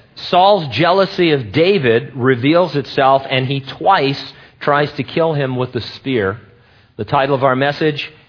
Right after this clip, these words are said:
King Saul in the Music Room with the Spear. Let's have a word of prayer. Father, thank you for our study this morning. As always, we pause to ask for your help,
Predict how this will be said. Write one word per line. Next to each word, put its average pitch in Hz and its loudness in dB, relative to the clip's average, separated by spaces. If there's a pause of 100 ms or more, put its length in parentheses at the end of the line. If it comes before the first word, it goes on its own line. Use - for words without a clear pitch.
(140)
King 170 0
Saul 143 2
in 151 0
the 175 0
Music 139 -2
Room 113 -2 (160)
with 123 -2
the 127 -2
Spear. 90 -4 (1600)
Let's - -20
have 135 0
a 131 2
word 120 2
of 104 -4
prayer. 92 -2 (580)
Father, 165 4
thank 175 -2
you 156 2
for 147 2
our 135 4
study 170 0
this 151 -2
morning. 160 0 (1200)
As 135 0
always, 147 2
we 135 0
pause 147 0
to 120 -2 (360)
ask 151 -2
for 143 2
your 160 4
help, 156 2